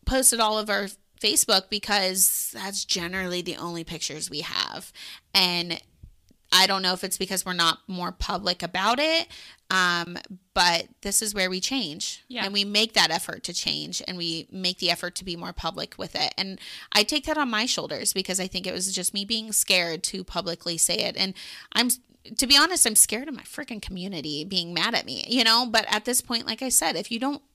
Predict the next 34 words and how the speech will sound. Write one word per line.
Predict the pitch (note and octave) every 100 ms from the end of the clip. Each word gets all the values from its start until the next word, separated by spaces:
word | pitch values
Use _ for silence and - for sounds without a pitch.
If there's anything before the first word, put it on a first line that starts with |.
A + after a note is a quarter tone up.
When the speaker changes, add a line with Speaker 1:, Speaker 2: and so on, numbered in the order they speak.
| -
Speaker 1:
if | A#3+
you | C4+
don't | E4+ D#4
agree | G#3 G3
with | G#3+ G#3+
it, | F#3 F3+
you're | G#3+
not | A3 B3
my | G#3
only | F#3+ F#3+ F#3
market, | F3 F#3 - -
and | G#3
you're | G#3
not | G#3 -
my | A3+
only, | G#3 G3+ G3 F#3+ - - -
that | A3+ C4
means | C4+ C4+
I |
can | A#3+ A3
help | G3+ -
somebody | - F3 D#3+
else. | D2 - - - -
Speaker 2:
And | A3
to | A3+
be | G#3
honest, | F#3+ G3 G#3 -
you | F#3+
don't | F#3
want | F3 E3+
those | E3+
clients | - D#3+ D#3+
anyways. | C#3+ E3+ E3 - - - -
Speaker 1:
Yeah. | F#3+